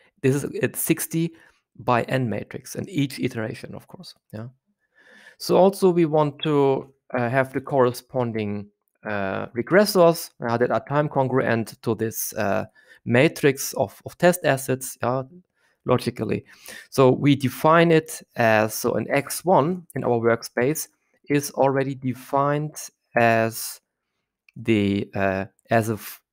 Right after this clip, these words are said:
as a T by four matrix. So we have already here ones in the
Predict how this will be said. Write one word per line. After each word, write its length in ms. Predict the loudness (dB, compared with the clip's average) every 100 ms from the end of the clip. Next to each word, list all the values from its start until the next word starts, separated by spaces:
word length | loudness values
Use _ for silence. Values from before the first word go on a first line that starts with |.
| _
as 160 | -4 -2
a 40 | -6 -6
T 400 | -2 0 -2 -6 _ _ _ _ -18
by 320 | 0 2 2
four 320 | 2 2 4
matrix. 320 | 2 -4 -2
So 100 | 2
we 100 | 2
have 120 | 2
already 220 | 2 2 2
here 200 | 2 0
ones 460 | 2 2 2 -2
in 180 | -4 -2
the 320 | -2 -2 -4